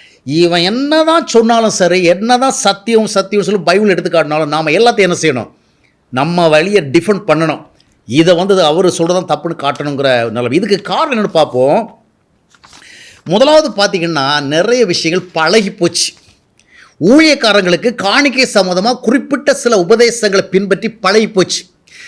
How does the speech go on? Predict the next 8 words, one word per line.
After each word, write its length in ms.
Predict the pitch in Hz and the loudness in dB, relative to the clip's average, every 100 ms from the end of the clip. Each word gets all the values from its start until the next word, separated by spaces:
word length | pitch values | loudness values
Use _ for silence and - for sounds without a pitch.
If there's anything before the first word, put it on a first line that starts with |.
| - | -6
ஆராதனை 540 | 147 220 302 311 311 - | -2 2 4 4 2 2
சம்பந்தமா 460 | 262 254 233 254 247 | 0 2 0 0 0
குறிப்பிட்ட 400 | 254 302 285 262 | -2 -2 0 0
சில 200 | 240 226 | 2 0
விஷயங்களை 460 | 208 220 214 220 | 0 0 2 0
பின்பற்றி 300 | 190 190 196 | 0 0 0
பழகி 400 | - 185 202 247 | -2 -2 0 0
போச்சு. 320 | - 180 - | 0 -2 -4